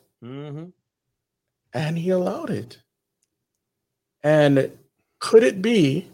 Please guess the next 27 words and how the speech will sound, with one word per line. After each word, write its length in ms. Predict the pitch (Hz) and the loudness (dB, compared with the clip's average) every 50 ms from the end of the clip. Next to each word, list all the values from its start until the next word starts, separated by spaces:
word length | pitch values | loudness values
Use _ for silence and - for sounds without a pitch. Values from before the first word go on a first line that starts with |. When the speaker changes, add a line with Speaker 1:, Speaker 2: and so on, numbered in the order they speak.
| _ - | _ -10
Speaker 2:
and 200 | 131 117 123 120 | -8 -4 -2 -2
this 120 | 135 135 | -2 0
is 60 | - | 0
what 160 | 143 139 135 | -2 -2 -2
I 80 | - - | -2 -2
believe, 400 | 135 147 131 113 113 123 - - - _ _ _ _ _ _ _ _ - | -4 -4 -4 -6 -8 -10 -10 -12 -16 _ _ _ _ _ _ _ _ -4
that 200 | 131 120 120 120 | -2 -2 -2 -2
Trump, 420 | - - 127 120 127 135 131 - - _ _ _ _ - | -2 0 0 0 0 -2 -4 -8 -16 _ _ _ _ -6
and 80 | 135 127 | -2 -2
not 140 | 127 123 | -2 -2
Trump, 240 | - - 107 - - | -2 -6 -8 -8 -8
but, 220 | - 107 110 - - | -10 -10 -10 -8 -4
uh, 260 | 98 104 104 101 98 | -2 -2 -2 -2 -4
God 340 | - - - 104 101 110 113 | -4 -2 -2 0 0 0 -2
put 140 | - 135 127 | -4 -6 -4
Trump 220 | - 135 117 113 | -2 -2 -2 -2
in 100 | - - | -2 -4
office 380 | - 107 107 113 - 113 107 - | -2 -2 -4 -4 -4 -6 -8 -6
to 200 | - - 120 110 110 - - | -6 -6 -6 -6 -8 -8 -4
take 280 | - 139 131 127 - | 0 0 0 2 0
us 140 | 123 117 - | -2 -4 -4
back 320 | - - 131 131 139 - | -2 0 2 2 2 2
a 40 | 123 | 0
little 220 | 113 110 107 104 104 | 0 0 0 -2 -2
bit 380 | - - 101 - - - - - _ _ _ _ _ _ _ _ _ _ _ _ _ _ _ _ _ - | -2 -2 -4 -4 -6 -10 -14 -14 _ _ _ _ _ _ _ _ _ _ _ _ _ _ _ _ _ -12
before 600 | 123 113 - - - 135 123 117 113 113 110 110 | -12 -10 -8 -4 0 0 2 4 4 2 2 0
this 380 | - 123 120 117 - - - | 0 -2 -2 -2 -2 -4 -6